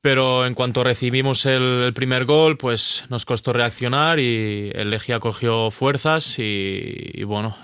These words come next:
eh, consiguieron marcar el segundo gol muy rápido, que creo que nos descolocó un poco y, bueno, llegamos al descanso con un resultado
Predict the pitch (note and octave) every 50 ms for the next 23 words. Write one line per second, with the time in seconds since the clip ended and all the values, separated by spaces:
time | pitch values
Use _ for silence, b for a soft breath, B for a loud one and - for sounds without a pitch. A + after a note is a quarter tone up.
0 | - G#2 G#2+ - G#2+ G#2 - A2 A2 A2 G#2+ A2 A2 A2 A#2 A2+ A2+ G#2+ - A#2+
1 | A#2 A#2 A2+ A2+ A#2 A2+ A2+ A2+ A2+ A2 A2 B2 C3 - D3 C#3+ D3 C#3+ D3 D3
2 | B B B B B B B B B B B B - C#3 A#2+ A2 C3 C3 C3 B2
3 | B2+ C3 C3 B2+ B2+ A2 - - B2 A#2+ - - C3 B2+ A#2+ A#2+ C3 B2+ A#2+ -
4 | D3+ D#3 D3+ F3 F3+ F#3 F3 - _ _ _ _ _ _ - B2 A#2 A2+ A2 A2
5 | G#2+ G#2 G#2 A2 A2 G#2+ G#2 G#2 G#2 G#2 G#2+ A2 G#2 - A#2+ A2 A2 G#2 - -
6 | B2 A2+ A2+ - - B2 A#2+ A2+ - A#2 A2 A2 A2 G#2+ A2 G#2+ - A2+ G#2 A2+
7 | A2 A2 A2+ A2+ A2+